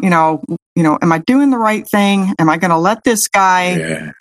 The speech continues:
Speaker 1: taint me
Speaker 2: <laughs>
Speaker 1: and force me out and to second guess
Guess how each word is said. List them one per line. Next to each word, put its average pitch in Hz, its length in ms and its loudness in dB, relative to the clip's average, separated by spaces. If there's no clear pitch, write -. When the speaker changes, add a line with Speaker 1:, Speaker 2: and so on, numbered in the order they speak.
Speaker 1:
taint 214 360 0
me 196 360 0
Speaker 2:
<laughs> 156 80 -2
Speaker 1:
and 160 180 0
force 190 340 0
me 190 160 2
out 175 440 2
and 151 360 2
to - 100 -6
second - 440 0
guess 175 200 0